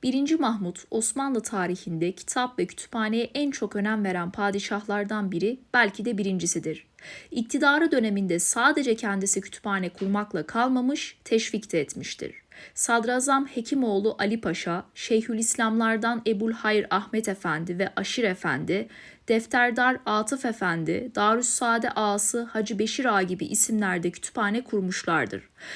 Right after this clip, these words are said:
Sultan bu kütüphanelerden bir kısmını kitap katkısı yaparak beslemiştir.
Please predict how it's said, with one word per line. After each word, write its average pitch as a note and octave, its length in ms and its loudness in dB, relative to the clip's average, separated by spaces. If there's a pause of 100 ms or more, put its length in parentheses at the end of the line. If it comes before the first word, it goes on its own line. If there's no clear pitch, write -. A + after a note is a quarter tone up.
(140)
Sultan D#4 640 0
bu C4+ 60 -2
kütüphanelerden A3+ 960 2
bir C4+ 160 0
kısmını F3+ 420 -2
kitap C4 380 -4
katkısı - 500 -2
yaparak A#3+ 460 2
beslemiştir. - 840 -2